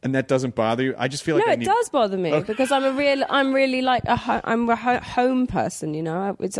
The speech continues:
Speaker 2: I've chosen a really dumb job 'cause, um, I have to spend so much time away from home, and I really, you know, I love, like,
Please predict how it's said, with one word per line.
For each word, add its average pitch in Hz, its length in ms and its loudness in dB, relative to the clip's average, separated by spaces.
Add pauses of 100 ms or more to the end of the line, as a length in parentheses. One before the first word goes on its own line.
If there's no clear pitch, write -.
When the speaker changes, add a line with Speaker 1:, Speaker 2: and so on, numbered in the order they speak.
Speaker 2:
I've 208 100 -6
chosen 208 540 2 (100)
a 185 60 -6
really 202 400 4
dumb 175 340 2
job 156 400 0
'cause, 170 340 2 (540)
um, 160 460 2 (100)
I 170 80 0
have 151 120 -2
to - 80 -8
spend 170 340 0
so 165 160 0
much 160 240 -2
time 165 240 -2
away 165 200 0
from 160 180 -8
home, 180 320 0
and 165 100 -4
I 170 40 -2
really, 170 600 2
you - 100 -6
know, 160 180 0
I 165 100 -2
love, 180 500 2
like, 151 320 -4